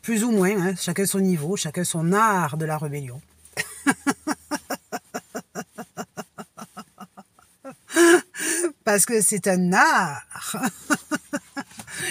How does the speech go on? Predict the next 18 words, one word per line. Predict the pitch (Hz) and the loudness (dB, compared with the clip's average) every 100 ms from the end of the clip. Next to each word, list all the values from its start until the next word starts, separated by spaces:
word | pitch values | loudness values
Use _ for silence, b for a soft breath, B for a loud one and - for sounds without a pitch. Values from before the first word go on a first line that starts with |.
| B 233 B - | B -6 B -4
que | 233 | 0
l'intellectuel | 233 302 294 269 240 - - 240 220 165 | 4 4 4 0 -2 -2 0 2 2 0
qui | 151 190 | -2 -2
se | - | 0
trouve | 190 - 226 196 160 | -2 -4 -2 -2 0
dans | 180 | 0
l'établissement, | 185 180 185 175 160 185 180 170 | 0 0 0 0 0 2 2 0
c'est-à-dire | - 160 151 | -4 -6 -6
le | 160 | -6
professeur, | 147 165 196 175 254 | -6 -8 -6 -4 -2
ne | 233 | 0
reconnaît | 202 220 247 233 214 | 0 0 -2 -2 -2
pas | 156 139 _ _ - | -4 -8 _ _ -4
en | 190 | 0
tant | 196 190 | 0 0
qu'art. | 160 - - _ _ _ _ - | -4 -10 -18 _ _ _ _ -14
Hein, | 151 165 | -12 -12
c'est | - - 143 131 | -12 -8 -6 -8